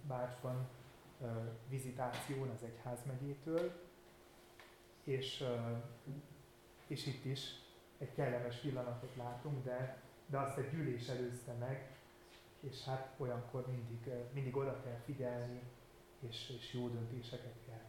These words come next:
hozni. Ez pedig már abban az időszakban volt, amikor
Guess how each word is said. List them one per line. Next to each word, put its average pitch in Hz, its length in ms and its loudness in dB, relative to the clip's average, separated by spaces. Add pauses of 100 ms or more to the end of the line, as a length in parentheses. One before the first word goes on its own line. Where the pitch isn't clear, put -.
hozni. 117 340 -6 (4000)
Ez 180 220 4
pedig 160 260 4
már 151 240 4
abban 165 240 6
az 127 140 2
időszakban 127 680 0
volt, 131 260 2
amikor 131 580 2